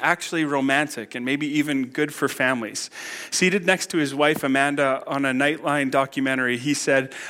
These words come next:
"I see this as a platform to help people stay married. What I'm just trying to do is help people have a more perfect affair."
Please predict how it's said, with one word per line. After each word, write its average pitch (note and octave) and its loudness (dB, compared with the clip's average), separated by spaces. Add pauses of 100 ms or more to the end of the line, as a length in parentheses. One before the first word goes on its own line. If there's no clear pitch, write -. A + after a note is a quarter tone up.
"I D#3 4
see A3 -2
this G3+ 2
as E3 0
a C#3+ 2
platform D3+ 0
to C#3 -8
help C#3+ 0
people C#3 -6
stay C#3+ -2
married. G#2 -4 (220)
What D3 4
I'm C#3+ 4
just E3+ -4
trying E3+ 0
to D3+ -8
do D3+ 2
is C3+ -2
help D#3 -2
people D3+ -4
have C3+ 4
a C3 -2
more C3 -4
perfect - -6
affair." - -4